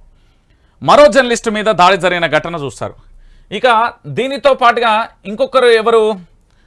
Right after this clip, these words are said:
నిన్నటికి మొన్నటి వరకు కూడా తెలంగాణ రాష్ట్ర రాజకీయాలలో, ఆ, పూర్తి స్థాయిలో అంటే ప్రభుత్వానికి సంబంధించి అన్ని విషయాలను కూడా తెలియజేసిన,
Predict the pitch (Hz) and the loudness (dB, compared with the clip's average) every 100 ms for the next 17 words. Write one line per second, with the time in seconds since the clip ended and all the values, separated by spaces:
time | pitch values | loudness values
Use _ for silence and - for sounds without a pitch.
0 | _ 143 233 262 254 240 185 226 254 247 | _ -8 -2 -2 0 -2 -2 0 2 2
1 | 240 233 226 233 226 202 220 233 226 220 | 2 -2 0 2 4 2 -2 -2 0 0
2 | 180 202 - 226 202 196 214 214 202 202 | 2 0 0 -2 0 0 0 0 0 0
3 | 202 160 _ _ _ - 143 160 190 262 | 0 -4 _ _ _ -4 -2 -2 -2 -8
4 | - 247 - 127 - 160 220 - 180 214 | -6 -6 -4 -6 -6 -6 -6 -4 -4 -4
5 | - 233 226 - 208 214 214 196 202 214 | -2 -2 -2 -4 -4 -2 -6 -4 -4 -4
6 | - - - - 220 262 - 262 240 233 | -10 -20 -6 -4 -2 -6 0 2 0 -4
7 | 226 220 208 196 208 202 202 196 185 | 0 0 0 -2 -4 -4 -8 -4 -6